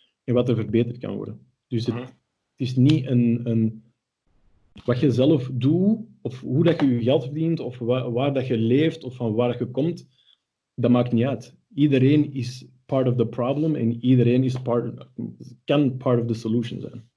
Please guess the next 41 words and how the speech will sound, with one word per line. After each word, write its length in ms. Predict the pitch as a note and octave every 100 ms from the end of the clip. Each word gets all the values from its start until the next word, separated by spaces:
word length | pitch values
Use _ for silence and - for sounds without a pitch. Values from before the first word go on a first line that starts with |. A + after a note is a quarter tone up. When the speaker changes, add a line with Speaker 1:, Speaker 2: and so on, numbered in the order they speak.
| _ _ _
Speaker 2:
Dat 100 | -
is 60 | -
heel 100 | D#3+
belangrijk 360 | C#3+ C#3 B2+
wat 100 | A2+
je 60 | G#2
zegt. 240 | G2+ - _ _
Kan. 280 | D#3 A2+ E2+ _ _ _ _
Want 140 | C#3
het 120 | A#2
is 60 | D3
ook 60 | F#3+
kwestie 320 | G3+ - D#3+
van 340 | D3+ D3 B2+ _ _ _ _ _ _
dat 260 | - B2+ A#2
willen 220 | C3+ E3+
zijn. 160 | A#2 A#2+
Het 100 | A2+
is, 60 |
want 160 | D3 C#3+
je 60 | C#3
zegt, 300 | D#3+ - _ _ -
"Wat 180 | D#3+
kunnen 180 | - D#3
we 60 | C3+
doen? 220 | D3 G#3
Wat 160 | F#3 F3+
kunnen 180 | G3
blanke 240 | D#3 D#3+ D3
mensen 220 | D3 B2
doen?" 140 | E3
Ja, 80 | E3
je 160 | D3 C3
kan 360 | D#3 C#3+ C#3 -
dingen 320 | B2 D#3 C#3
lezen, 400 | C3 D#3+ G3 B3 C3+
dingen 220 | D3+ C#3
zien, 380 | G2+ F#3+ B3 A#3 _
dingen 200 | C#3 C3
bekijken, 480 | - E3+ F#3 A#3 A3 _ _
bijleren. 680 | - G#2 C#3 F#3+ G#3 A3+ C4